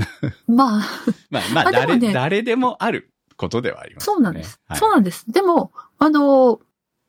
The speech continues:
Speaker 1: 意外と向いてはいるなっていう気持ちはなんか、手応えは感じてるんですよ。
Speaker 2: ああ。
Speaker 1: ただ、体力的にしんどい。
Speaker 2: <laughs>
Speaker 1: もう百パー、もう多分ね、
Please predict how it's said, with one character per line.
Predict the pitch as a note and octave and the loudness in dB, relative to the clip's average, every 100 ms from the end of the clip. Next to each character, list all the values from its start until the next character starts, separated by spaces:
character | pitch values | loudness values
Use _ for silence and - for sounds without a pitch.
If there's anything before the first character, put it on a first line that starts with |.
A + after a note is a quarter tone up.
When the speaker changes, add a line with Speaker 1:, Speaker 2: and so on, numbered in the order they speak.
| _ _ _ | _ _ _
Speaker 1:
意 | C#4+ | -2
外 | D#4+ A4+ A4+ | 2 0 2
と | - G#4 B3 - _ _ _ _ _ _ | 2 2 0 -4 _ _ _ _ _ _
向 | A#3+ F#4 | 4 4
い | A#4+ - | 0 2
て | C#5 | 2
は | B4 A#3+ | 4 2
い | B3 D#4+ | 2 4
る | A#3 | 6
な | G#3+ | 4
っ | C4+ | 2
て | - G#3 | 2 2
い | F#3 | 4
う | F#3 | 2
気 | - | 2
持 | D4 | 2
ち | F4+ F4+ | 4 4
は | F4+ | 4
な | E4+ | 2
ん | C4 | 2
か、 | F3 E3 - _ _ | 0 -4 -8 _ _
手 | D#4+ | 4
応 | F4 A4+ | 4 2
え | B3+ | -2
は | D#3+ | -4
感 | - G3+ F#3+ | -2 0 0
じ | F#3+ | 0
て | F#3+ | 0
る | F3 | 0
ん | |
で | E3+ | -4
す | - | -8
よ。 | - | -12
Speaker 2:
あ | |
あ。 | - _ | -20 _
Speaker 1:
た | F#4 F#4+ | 0 2
だ、 | B3+ A#3+ - _ _ | 2 0 -8 _ _
体 | - G#4 G#4+ | 2 4 4
力 | G4+ G4 F4+ | 4 2 0
的 | E4 - D4 | -2 2 2
に | D4+ D#4 - - _ | 6 4 4 -6 _
し | - - - | -4 -2 4
ん | A3+ | 4
ど | - | 2
い。 | - - B2+ - A#2+ - C3 | -2 -4 -4 -10 -12 -10 -12
Speaker 2:
<laughs> | - - - - - D4 | -12 -12 -12 -8 -6 -2
Speaker 1:
も | F4 | 0
う | - - - | 0 -4 -12
百 | - E4+ - | -4 -2 -4
パ | - - - - _ | -2 -2 -2 -14 _
ー、 | B3 | 0
も | D#4 | 0
う | |
多 | - F#4+ | 2 4
分 | C4 G#3+ | 6 6
ね、 | G3 | 2